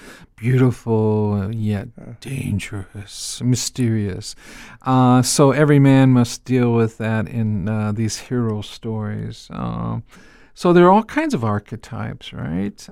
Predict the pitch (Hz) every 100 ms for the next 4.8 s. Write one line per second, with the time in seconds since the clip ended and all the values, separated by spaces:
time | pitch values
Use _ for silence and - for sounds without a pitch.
0 | - 127 127 120 165 147 123 156 233 -
1 | - 123 120 - 120 117 113 107 - 120
2 | 117 110 107 107 101 104 104 110 131 214
3 | 196 _ _ _ _ _ - 160 156 135
4 | 120 147 131 120 139 127 - 117